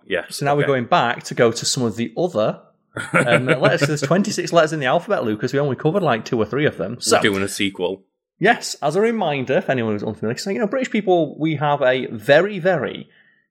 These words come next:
Speaker 2: distinct and insular way of communicating. And there's that famous statistic that the, uh,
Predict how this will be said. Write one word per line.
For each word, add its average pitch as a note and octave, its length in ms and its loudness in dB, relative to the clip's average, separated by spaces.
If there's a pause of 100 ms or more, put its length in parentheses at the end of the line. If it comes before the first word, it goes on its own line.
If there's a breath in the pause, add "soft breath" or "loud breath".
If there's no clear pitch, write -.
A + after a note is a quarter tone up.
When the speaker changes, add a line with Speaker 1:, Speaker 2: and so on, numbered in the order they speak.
(120)
Speaker 2:
distinct C3 560 0
and B2 160 -2
insular A2+ 720 -2
way G#2 360 -2
of G2 80 -6
communicating. - 920 -4
And G#2 320 -4
there's G2+ 140 -8
that - 220 -2
famous A2 400 0
statistic A2 480 -4
that G#2+ 200 0 (360 loud breath)
the, A2+ 340 -2
uh, G#2+ 220 2